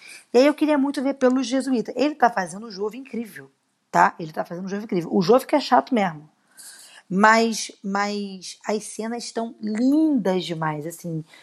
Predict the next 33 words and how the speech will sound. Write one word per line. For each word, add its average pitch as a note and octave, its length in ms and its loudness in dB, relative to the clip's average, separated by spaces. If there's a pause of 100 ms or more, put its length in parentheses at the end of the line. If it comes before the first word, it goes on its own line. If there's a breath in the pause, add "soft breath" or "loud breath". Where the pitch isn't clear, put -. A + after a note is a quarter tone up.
(340 soft breath)
É A#3+ 100 8
muito C4+ 460 2
fofo, C4 800 2
assim, G3+ 260 -6
de A3 100 -6
uma C4 140 2
pureza. A#3+ 560 2
A G#3+ 80 2
construção A#3 580 -2
das G#3 160 0
cenas G#3 280 -2
até, A3 240 -2
tipo, G3 320 -8
tem, G3 340 -4
é, F3 340 -4 (440 loud breath)
depois, F#3 260 4
se G3 80 -2
você G3 160 0
quiser, F3+ 180 4
eu G3 80 6
te G3 140 -4
mando. F3+ 420 0 (320 loud breath)
A F#3 160 6
cena A#3 400 2
meio F#3 400 0 (140)
que F3+ 460 -2
eles F3+ 300 2
se E3+ 460 -2 (240)
declaram E3 720 2 (240)
um E3+ 80 -4
pro D#3+ 200 0
outro, E3 500 0 (840 loud breath)
é, E3 680 2